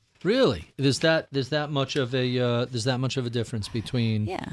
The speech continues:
Speaker 1: China
Speaker 2: And
Speaker 1: and
Speaker 2: the,
Speaker 1: India?
Speaker 2: the pushback I get on that is, "Oh, but Sarah, there'll be a recession. China will slow." And so what? I mean, you come out of recessions, and what they do is they tend to clean out any misinvestment where their, um, money has gone into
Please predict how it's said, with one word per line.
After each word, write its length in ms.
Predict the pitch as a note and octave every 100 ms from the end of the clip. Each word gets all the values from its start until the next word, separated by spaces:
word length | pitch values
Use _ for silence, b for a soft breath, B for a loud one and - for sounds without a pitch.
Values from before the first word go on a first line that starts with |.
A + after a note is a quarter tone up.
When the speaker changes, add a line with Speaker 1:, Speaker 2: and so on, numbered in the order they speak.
| C3+
Speaker 1:
China 300 | - A#2+ A#2
Speaker 2:
And 40 |
Speaker 1:
and 80 | A#2+
Speaker 2:
the, 40 | G#2+
Speaker 1:
India? 220 | G2+ F2+
Speaker 2:
the 60 |
pushback 440 | - C5 - A3+ G3+
I 80 | F#3+
get 180 | G3+
on 140 | F#3 F3
that 100 | D#3
is, 80 | D#3+
"Oh, 400 | A#3+ F#3 C#3 A#2
but 160 | -
Sarah, 380 | - - C#4 F3
there'll 180 | C3+ B2
be 180 | A2+ -
a 40 |
recession. 560 | - - - - - D3
China 300 | - B2 C#3
will 100 | D#3+
slow." 560 | - - A4+ C4 E3+
And 100 | D#3 - B B B B _ -
so 300 | - - A4+
what? 460 | A#3 F#3 F4 - - B3+ A#3
I 100 | -
mean, 240 | G3+ F3+ - - _ _
you 140 | F3+
come 200 | - G3
out 160 | F#3+ D#4+
of 80 | F#3
recessions, 720 | D3 - A2+ C#3 D#3 G3 -
and 220 | - E3
what 120 | F#3
they 200 | E3+ D#3+
do 300 | D3 A#3 D4
is 100 | F#3
they 100 | D#3+
tend 360 | D3+ - E3 D#3
to 140 | C#3+ -
clean 300 | - F#3 D#3+
out 160 | D#3 -
any 340 | D3+ D3+ C3+
misinvestment 880 | D3+ D#3+ E3+ D3 C#3+ E3 G3+ - - B B B B
where 460 | E3+ G3 G3+ G3+ F#3+
their, 220 | F3+ E3+ -
um, 460 | E3 D#3 D#3 D#3+ -
money 380 | E3+ F3 E3 E3
has 220 | D#3 D#3+
gone 380 | - D3+ D3+ D3+
into 580 | D3 D3 D3 B2+ C#3+